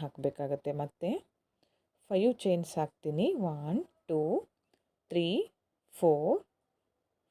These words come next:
ಫೈವ್. ಫೈವ್ ಚೈನ್ಸ್ ಹಾಕಿ ಸೀರೆನ ಟರ್ನ್ ಮಾಡ್ಕೋಬೇಕು. ಟರ್ನ್ ಮಾಡ್ಕೊಂಡು ಈ ತ್ರೀ ಚೈನ್ ಹಾಕಿ ಲಾಸ್ಟಲ್ಲಿ ಲಾಕ್ ಮಾಡ್ಕೊಂಡಿರ್ತೀವಲ್ಲ, ಬೀಡ್ ಹಾಕೋಕ್ಕೂ ಮೊದಲು ಲಾಕು, ಅಲ್ಲಿ ನೀಡಲ್ನ ಹಾಕಿ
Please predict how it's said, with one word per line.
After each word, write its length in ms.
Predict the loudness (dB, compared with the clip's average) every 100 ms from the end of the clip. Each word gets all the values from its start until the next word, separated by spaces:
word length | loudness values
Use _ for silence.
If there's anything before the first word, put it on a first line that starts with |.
| 0
ಫೈವ್. 220 | 2 2 -2 _ _ _ _ _ 0
ಫೈವ್ 200 | 4 4 6 6
ಚೈನ್ಸ್ 260 | 6 4 2
ಹಾಕಿ 200 | 4 0 2
ಸೀರೆನ 420 | 6 10 10 8 4 4
ಟರ್ನ್ 320 | 6 6 4 0
ಮಾಡ್ಕೋಬೇಕು. 600 | -2 -4 0 0 0 -2 -2 _ _ _ _ _ _ _ _ _ _ _ _ _ _ _ _ _
ಟರ್ನ್ 280 | 6 8 6 0
ಮಾಡ್ಕೊಂಡು 540 | -4 -6 -6 -2 4 4 2 _ _ _ _ _ _ _ _ _ _ _ _ _ -8 -6
ಈ 40 | -2
ತ್ರೀ 140 | 2 2 6
ಚೈನ್ 200 | 6 6
ಹಾಕಿ 200 | 4 6 8
ಲಾಸ್ಟಲ್ಲಿ 460 | 8 6 0 0 2 2
ಲಾಕ್ 200 | 0 -2 -4
ಮಾಡ್ಕೊಂಡಿರ್ತೀವಲ್ಲ, 800 | -4 -2 4 4 4 6 6 6 6
ಬೀಡ್ 180 | 4 4
ಹಾಕೋಕ್ಕೂ 360 | 2 2 2 2 0
ಮೊದಲು 240 | 2 4 4
ಲಾಕು, 280 | 2 2 -2 -2 -2 2
ಅಲ್ಲಿ 280 | 4 4 4 2
ನೀಡಲ್ನ 400 | 4 4 2 0 -2
ಹಾಕಿ 300 | -4 -2